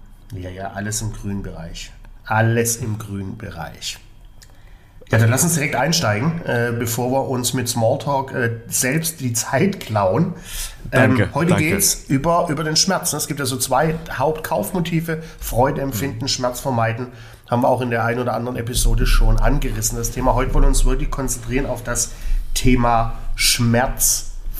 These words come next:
Speaker 1: vermeiden.
Speaker 2: Ja,
Speaker 1: Und da
Speaker 2: sehr
Speaker 1: direkt die
Speaker 2: gut,
Speaker 1: Frage
Speaker 2: sehr
Speaker 1: an
Speaker 2: gut.
Speaker 1: dich, lieber Stefan,
Speaker 2: Mhm.
Speaker 1: der Erfolgsbeschleuniger Gebhardt.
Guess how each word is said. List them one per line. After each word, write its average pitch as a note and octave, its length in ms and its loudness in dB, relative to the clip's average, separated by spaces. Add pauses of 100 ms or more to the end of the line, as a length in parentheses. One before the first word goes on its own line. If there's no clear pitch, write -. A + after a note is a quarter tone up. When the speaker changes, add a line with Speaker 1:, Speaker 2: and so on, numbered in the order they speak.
(520)
Speaker 1:
vermeiden. A2+ 960 0 (960)
Speaker 2:
Ja, - 120 -10 (280)
Speaker 1:
Und B2+ 140 2
da B2+ 60 4
Speaker 2:
sehr C3+ 40 2
Speaker 1:
direkt D3 260 -2
die D3+ 60 -4
Speaker 2:
gut, - 80 -6
Speaker 1:
Frage C3 140 2
Speaker 2:
sehr C3+ 100 0
Speaker 1:
an B2 60 0
Speaker 2:
gut. C#3 100 4
Speaker 1:
dich, - 180 -4 (120)
lieber C#3 640 2 (480)
Stefan, C#3 540 0 (480)
Speaker 2:
Mhm. G2 180 0
Speaker 1:
der A#2+ 100 4
Erfolgsbeschleuniger C3 920 -4
Gebhardt. B2+ 600 -6